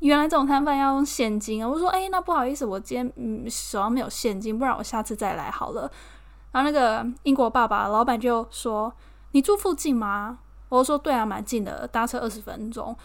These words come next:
他就说：“那不然下次你来再给我好了，你今天这些就先拿，就先拿走。”就把我买的茄子啊、番茄、节瓜全部都推到我手里，叫我免费带走。我当下心想，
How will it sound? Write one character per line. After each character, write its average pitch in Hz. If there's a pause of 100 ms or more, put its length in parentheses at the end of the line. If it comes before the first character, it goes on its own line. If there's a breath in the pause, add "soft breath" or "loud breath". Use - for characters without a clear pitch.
(440 loud breath)
他 277
就 269
说 247 (100)
：“那 370
不 381
然 349
下 320
次 302
你 233
来 190
再 226
给 220
我 185
好 190
了， 147
你 196
今 214
天 226
这 240
些 220
就 226
先 214
拿， 175 (200)
就 262
先 233
拿 190
走。” 160
就 262
把 254
我 226
买 214
的 196
茄 214
子 220
啊、 208
番 233
茄、 190
节 196
瓜 202
全 208
部 208
都 226
推 240
到 220
我 185
手 202
里， 202
叫 214
我 202
免 202
费 196
带 -
走。 - (360 loud breath)
我 370
当 392
下 415
心 392
想， 226